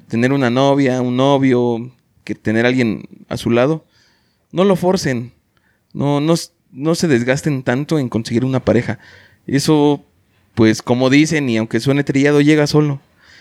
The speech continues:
Va a llegar un momento en que va a llegar alguien a tu vida y ni cuenta te vas a dar. De repente vas a tener a alguien y vas a empezar a sentir cosas por esa persona.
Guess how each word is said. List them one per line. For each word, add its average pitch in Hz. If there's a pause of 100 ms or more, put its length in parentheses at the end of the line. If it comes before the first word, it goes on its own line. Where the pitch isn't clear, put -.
(400)
Va 135
a 139
llegar 139
un 156
momento 147
en 117
que 104
va 107
a 123
llegar 135
alguien 147
a 147
tu 160
vida 160
y 123
ni 131
cuenta 151
te 127
vas 143
a 156
dar. 175 (880)
De 131
repente 139
vas 147
a 156
tener 143
a 147
alguien 151
y 110
vas 117
a 131
empezar 120
a 127
sentir 120
cosas 131
por 117
esa 131
persona. 160